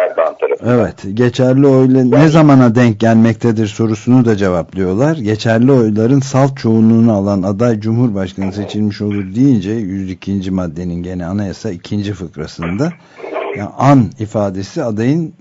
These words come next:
Speaker 2: geçerli oyların salt çoğunluğunu aldığı anı ifade etmektedir. Bunu da Yüksek Seçim Kurulu saptar diyor. Yani, e, meclis başkanının da,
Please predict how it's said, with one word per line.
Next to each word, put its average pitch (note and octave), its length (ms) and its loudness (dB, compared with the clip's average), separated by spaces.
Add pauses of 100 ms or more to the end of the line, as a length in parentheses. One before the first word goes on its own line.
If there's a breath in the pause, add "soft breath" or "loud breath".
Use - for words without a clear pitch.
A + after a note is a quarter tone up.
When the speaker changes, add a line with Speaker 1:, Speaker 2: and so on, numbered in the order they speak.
(260)
Speaker 2:
geçerli A#2 480 -2
oyların A2+ 480 2
salt C#3 460 -2
çoğunluğunu A#2 760 2
aldığı A2 500 0
anı A#2+ 420 2 (140)
ifade F#2+ 380 -6
etmektedir. F#2+ 760 -8 (340 loud breath)
Bunu A#2 260 2
da C#3+ 60 0
Yüksek C#3 320 -2
Seçim C3 420 -2
Kurulu E2+ 480 -8
saptar F#2 640 -10
diyor. F2 120 -12
Yani, G#2+ 340 -6
e, G#2 380 -10
meclis A2 440 -10
başkanının G#2 680 -8
da, F2+ 160 -14